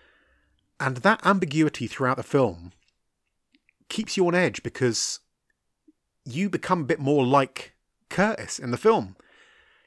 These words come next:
You want him to, to realise he's mad and get things back on track so he doesn't ruin everything. But also, you don't want him to ignore the fact that this could be a possible disaster. And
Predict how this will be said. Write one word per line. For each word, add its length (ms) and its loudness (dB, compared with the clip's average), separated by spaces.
You 240 -4
want 280 0
him 280 -2
to, 380 0
to 180 -8
realise 480 -2
he's 240 -10
mad 580 -2
and 380 -6
get 200 -4
things 160 -4
back 200 -2
on 120 -6
track 360 0
so 120 -6
he 60 -2
doesn't 300 -6
ruin 360 4
everything. 480 -8
But 80 -2
also, 680 0
you 180 -6
don't 220 0
want 140 0
him 180 -4
to 160 -8
ignore 240 -2
the 80 -2
fact 300 -6
that 140 -14
this 140 -6
could 220 -8
be 140 -2
a 80 -4
possible 720 -6
disaster. 580 -2
And 400 -4